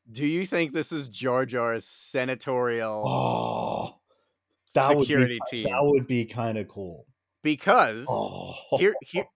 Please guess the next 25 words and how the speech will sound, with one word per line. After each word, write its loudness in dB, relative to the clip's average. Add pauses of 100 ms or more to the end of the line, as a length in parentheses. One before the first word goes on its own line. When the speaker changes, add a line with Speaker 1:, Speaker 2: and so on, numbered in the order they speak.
Speaker 1:
here's 0
why 2
I 2
think -8
that's -4
possible. -2
Other 8
than 4
the 2
fact 0
that 0
the -6
obvious 0
is -10
that -4
it, -8 (460)
it -14
ties -6
to -12
Ahmed -10
Best. -20
Speaker 2:
Exactly. -2
That's, -12 (160)
yeah. -12 (220)
Speaker 1:
O-, -6